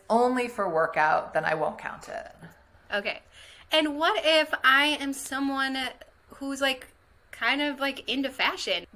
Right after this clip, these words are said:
Speaker 2: Did people at your job really not notice that you were wearing the same pieces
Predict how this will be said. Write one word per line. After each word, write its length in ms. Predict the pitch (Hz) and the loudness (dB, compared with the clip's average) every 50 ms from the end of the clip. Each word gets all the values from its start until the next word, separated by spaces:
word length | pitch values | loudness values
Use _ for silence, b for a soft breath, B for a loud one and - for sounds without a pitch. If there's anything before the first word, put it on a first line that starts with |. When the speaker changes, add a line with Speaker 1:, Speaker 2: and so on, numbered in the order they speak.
| 202 | -6
Speaker 2:
Did 260 | 208 285 302 294 277 - | -2 0 0 0 -2 -4
people 380 | 339 330 311 - 330 320 285 - | -8 -8 -4 -2 0 0 2 2
at 180 | 226 269 285 285 | 4 2 2 2
your 140 | 277 277 262 | 0 -4 -4
job 360 | 214 233 220 220 247 240 214 208 202 190 185 | -2 2 4 4 4 4 2 -4 -10 -8 -6
really 280 | 196 202 208 240 240 240 | -4 -4 -2 -2 -2 0
not 260 | 233 220 220 - - | 2 2 2 2 0
notice 400 | 190 190 196 208 233 233 240 - | -2 -2 -2 0 -2 -2 -4 -4
that 260 | - 220 208 202 196 | -2 -2 -2 -2 -4
you 160 | 208 220 226 | -8 -6 -4
were 140 | 226 226 220 | -2 -2 -2
wearing 380 | 202 196 190 196 208 226 226 208 | -2 -2 -4 -2 -2 -4 -4 -6
the 80 | 202 | -6
same 280 | 202 - 202 196 196 196 | -6 -6 -4 -6 -6 -6
pieces 540 | - 202 202 202 - 233 240 240 233 - | -8 -12 -10 -8 -6 -6 -6 -6 -6 -10